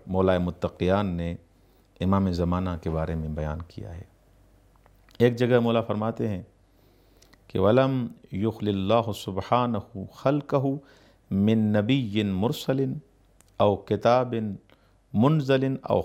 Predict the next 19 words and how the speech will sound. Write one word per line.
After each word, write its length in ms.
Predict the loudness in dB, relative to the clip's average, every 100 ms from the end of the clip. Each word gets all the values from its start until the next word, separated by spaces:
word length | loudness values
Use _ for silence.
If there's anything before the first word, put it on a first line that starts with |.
| -2
حُجَّةٍ 460 | -4 0 -2 0 0
لَازِمَةٍ 1000 | 2 4 4 2 -4 -8 -8 -10 -10 -12 -18 _ _ _ _ -2
اَوْ 220 | 0 2
مَحَجَّةٍ 680 | 0 -2 -4 -2 -4 -2 -6 0
قَائِمَةٍ 720 | 2 2 0 -2 -4 -6 -6 -10 _ _ _ _ _
رُسُلٌ 720 | 2 2 2 -2 0 0 -4
لَا 280 | 2 4 4
تُقَصِّرُ 680 | 2 -8 -4 -6 -4 -4 -2
بِهِمْ 400 | -2 -2 -2 -4 -4
قِلَّةُ 500 | -2 0 0 0 0
عَدَدِهِمْ 580 | 4 4 4 -4 -4 -8 -14 -20 _ _ 2
وَلَا 300 | 6 6 4
كَثْرَةُ 480 | 0 -4 -2 -6 -2
الْمُكَذِّبِينَ 840 | -2 -2 -2 -2 -2 -4 -2 0 0
لَهُمْ 260 | 0 -2
مِنْ 300 | -2 -2 -2
سَابِقٍ 680 | 0 2 4 2 -4 -6 -8
سُمِّيَ 460 | -6 -6 -2 -2 -2
لَهُ 260 | -4 -6